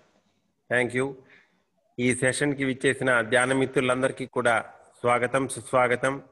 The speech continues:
ఈరోజు మనకు, మనం ఇప్పటి వరకు ఈ ఆత్మజ్ఞాన సందేశాలు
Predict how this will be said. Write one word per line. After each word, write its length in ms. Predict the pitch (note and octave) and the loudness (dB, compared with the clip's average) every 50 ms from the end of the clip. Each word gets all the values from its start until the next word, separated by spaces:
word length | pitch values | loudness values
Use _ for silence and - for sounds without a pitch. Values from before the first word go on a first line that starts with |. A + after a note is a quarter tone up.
| _ _ _ _ _ _ _ _ _ _ _ _ _ _ _ _ _ _ _ _ _ _ _ _ _ _ _ _ _ _ _ _ _ _ _ _ _ _ _ _ _ _ _ _ _ _ _ _ _ _ | _ _ _ _ _ _ _ _ _ _ _ _ _ _ _ _ _ _ _ _ _ _ _ _ _ _ _ _ _ _ _ _ _ _ _ _ _ _ _ _ _ _ _ _ _ _ _ _ _ _
ఈరోజు 280 | A#2+ B2 C3+ C#3+ C#3 C#3 | 0 2 4 4 4 4
మనకు, 600 | C#3 C#3 C3+ C3 B2 - C#3 C#3 C#3+ - - - - _ _ _ _ _ _ _ _ _ _ _ _ _ _ _ _ _ _ _ _ _ _ _ _ _ _ _ _ _ _ _ _ _ _ _ _ _ _ _ _ _ _ _ _ A#2 | 2 2 2 0 -2 -2 -6 -6 -6 -10 -14 -18 -20 _ _ _ _ _ _ _ _ _ _ _ _ _ _ _ _ _ _ _ _ _ _ _ _ _ _ _ _ _ _ _ _ _ _ _ _ _ _ _ _ _ _ _ _ -2
మనం 260 | B2+ C3+ D3+ D#3 D#3+ | 0 2 4 4 2
ఇప్పటి 260 | D3 D3+ D#3+ C#3+ D3+ | 2 2 0 0 2
వరకు 540 | C#3+ D3 D3 D3+ D3 F3 E3+ E3+ F3 F3 E3 | 2 2 2 2 0 0 0 2 2 2 0
ఈ 240 | D3+ D3 C#3+ C#3+ C3+ | 0 -2 0 2 2
ఆత్మజ్ఞాన 680 | B2+ B2+ C3+ - D#3+ D#3+ D3+ C#3+ D3 D3 D3 C#3+ C#3+ | 2 2 2 0 -2 -4 -2 0 0 2 2 2 0
సందేశాలు 720 | C3+ - C3+ C3 C3 C#3 C#3 C3 - C3+ B2+ A#2+ A2+ G#2+ | 0 -2 -6 -4 -2 -2 -2 0 0 0 0 0 -2 -6